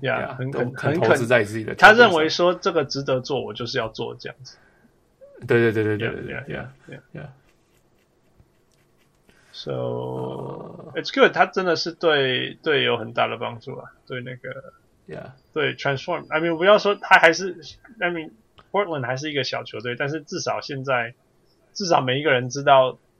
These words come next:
Speaker 1: 知道他这样子对这个球队啊，是，at least，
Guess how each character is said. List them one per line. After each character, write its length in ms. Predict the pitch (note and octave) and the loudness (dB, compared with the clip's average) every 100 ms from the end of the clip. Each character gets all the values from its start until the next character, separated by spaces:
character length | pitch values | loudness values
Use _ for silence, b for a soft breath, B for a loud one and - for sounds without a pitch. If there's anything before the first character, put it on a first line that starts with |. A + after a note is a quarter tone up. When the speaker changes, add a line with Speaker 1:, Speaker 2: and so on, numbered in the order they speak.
| _ _ | _ _
Speaker 1:
知 120 | - C#3+ | -16 4
道 320 | D3 B2+ A#2+ | 6 6 2
他 480 | - C#3 B2+ B2 C#3 - | 0 4 4 2 -2 -8
这 120 | D3+ | -4
样 180 | B2 A2+ | -2 -4
子 300 | A#2+ A#2+ - _ _ _ _ | -12 -14 -18 _ _ _ _
对 180 | D3 C3 | -4 -4
这 100 | C3 | -4
个 100 | B2 | -6
球 200 | - A2+ | -6 -8
队 240 | A#2 B2 | -4 -4
啊， 140 | A2+ A#2 | -4 -8
是， 120 | D#3+ | -10
at 200 | - E3+ | 2 4
least， 300 | B3 - | 4 -2